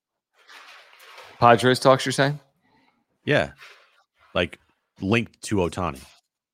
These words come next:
Speaker 2: And it's
Speaker 1: Yeah.
Speaker 2: not, it ain't happening.
Speaker 1: That's not happening. That's not happening. Uh, while we have a moment, we remind you the best and easiest place to play fantasy sports is with, with our friends at Underdog Fantasy. You can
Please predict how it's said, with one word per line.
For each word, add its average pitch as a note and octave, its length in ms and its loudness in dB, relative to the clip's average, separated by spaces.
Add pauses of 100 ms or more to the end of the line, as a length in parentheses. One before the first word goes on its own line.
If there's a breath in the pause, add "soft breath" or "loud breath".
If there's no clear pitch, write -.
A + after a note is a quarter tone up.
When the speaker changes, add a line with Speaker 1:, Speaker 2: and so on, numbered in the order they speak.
Speaker 2:
And A2+ 220 -4
it's A2 100 -2
Speaker 1:
Yeah. G#2+ 180 6
Speaker 2:
not, - 40 0
it - 40 -2
ain't D3 300 -2
happening. F2+ 260 -6
Speaker 1:
That's F2 100 -6
not F2 140 -4
happening. C#2+ 360 -6 (1200 loud breath)
That's A2 180 -6
not F#2+ 120 -2
happening. E2+ 340 -6 (360 loud breath)
Uh, C#3 160 6
while E3 200 6
we F#3 80 8
have E3+ 80 8
a D#3 40 0
moment, D#3 400 6
we C#3 100 0
remind C#3 300 4
you A#2 80 -6
the A2 60 -6
best C3+ 220 4
and C3 60 -2
easiest B2+ 320 -2
place C3 200 0
to - 60 -10
play B2 180 0
fantasy A#2+ 340 -2
sports B2 320 -2
is G#2 100 -4
with, A2+ 240 -4
with A#2+ 140 -4
our A#2+ 80 -2
friends A#2+ 280 -4
at G#2+ 120 -8
Underdog A#2 460 0
Fantasy. A#2 540 -4
You G#2+ 320 -8
can F#2 360 -6